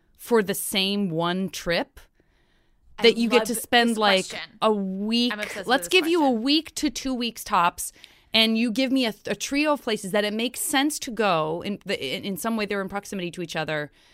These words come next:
Speaker 1: and give me three sets of three. Do you know what I mean? So it's th-, gonna be
Speaker 2: Yes.
Speaker 1: three trips total. Each trip that you give me,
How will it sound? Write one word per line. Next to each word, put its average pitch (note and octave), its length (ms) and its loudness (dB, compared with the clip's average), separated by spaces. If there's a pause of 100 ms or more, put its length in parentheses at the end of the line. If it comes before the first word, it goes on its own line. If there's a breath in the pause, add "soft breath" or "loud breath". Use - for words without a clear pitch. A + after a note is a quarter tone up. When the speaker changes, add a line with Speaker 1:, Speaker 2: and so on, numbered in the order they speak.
(140 soft breath)
Speaker 1:
and G#3 240 2
give B3+ 220 4
me B3+ 120 0
three B3 440 -4
sets - 360 -4
of E3+ 80 -10
three. D3+ 380 -14
Do F#3+ 120 -8
you F3+ 40 -4
know F#3 60 -2
what F3+ 80 0
I F3+ 40 -4
mean? F#3 240 -2
So D3+ 380 -6
it's - 200 -8
th-, G#3+ 160 -10
gonna A3+ 120 2
be G3+ 60 -4
Speaker 2:
Yes. - 80 -10
Speaker 1:
three C#4+ 220 -2
trips C4+ 280 -4
total. E3+ 460 -4 (320 soft breath)
Each A#3+ 280 -2
trip G3+ 320 0
that F3+ 140 -4
you F3+ 80 -8
give E3 220 -4
me, D#3+ 300 -6